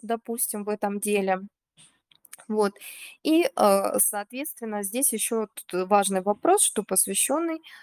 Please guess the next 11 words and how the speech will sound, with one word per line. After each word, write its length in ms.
э, 40
общается 520
по 220
сознанию, 800
потому 300
что, 400
э, 60
мы 240
должны 360
понимать, 560
э, 640